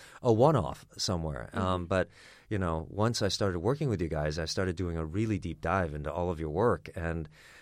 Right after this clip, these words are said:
Speaker 1: it's extensive and incredibly high quality.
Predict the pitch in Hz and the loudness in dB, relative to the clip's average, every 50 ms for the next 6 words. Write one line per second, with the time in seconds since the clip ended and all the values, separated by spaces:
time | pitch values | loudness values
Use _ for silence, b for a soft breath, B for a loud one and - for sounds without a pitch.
0 | B B B B 139 143 - - - - - - - - - 117 127 127 - 143 | B B B B -2 -2 -4 -6 -6 -4 -2 -4 -2 0 0 0 0 0 0 0
1 | 143 147 147 147 135 123 - - 104 101 98 98 95 92 - - - - - - | 0 0 -2 -4 -8 -10 -6 -2 -2 0 0 0 -2 -2 -6 -8 -16 -20 -20 -20
2 | - _ _ _ _ - 120 110 - 139 143 143 139 123 104 - - - - - | -20 _ _ _ _ -8 -8 -4 -2 -2 0 0 0 0 -2 -2 -4 -10 -16 -16
3 | - - - - 117 123 127 - - 123 147 156 104 73 - - | -14 -14 -10 -6 -4 -4 -4 -2 -2 -2 0 0 0 -2 -4 -8